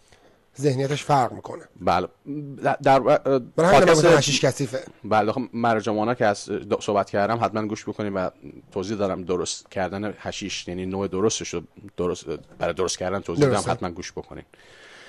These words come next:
Speaker 2: علی بالاجان یه کامنت دیگه، هومن جان، در
Speaker 1: ای،
Speaker 2: مورد
Speaker 1: ای، ای،
Speaker 2: نابغهٔ
Speaker 1: ای، ای، ای.
Speaker 2: پرس-، پرسش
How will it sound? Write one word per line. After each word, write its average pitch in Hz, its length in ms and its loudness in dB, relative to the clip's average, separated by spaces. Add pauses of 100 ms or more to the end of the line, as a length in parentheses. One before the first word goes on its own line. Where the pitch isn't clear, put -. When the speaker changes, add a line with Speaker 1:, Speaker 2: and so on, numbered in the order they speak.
(500)
Speaker 2:
علی 110 160 2
بالاجان 101 560 4
یه 139 80 2
کامنت 110 340 -2
دیگه، 92 200 -2
هومن 131 220 -2
جان، 147 140 0
در 135 200 4
Speaker 1:
ای، 156 60 4
Speaker 2:
مورد 135 120 4
Speaker 1:
ای، 139 100 6
ای، 131 80 4
Speaker 2:
نابغهٔ 110 340 2
Speaker 1:
ای، 131 60 6
ای، 139 60 4
ای. 127 80 0
Speaker 2:
پرس-، 104 720 -4 (600)
پرسش - 840 -6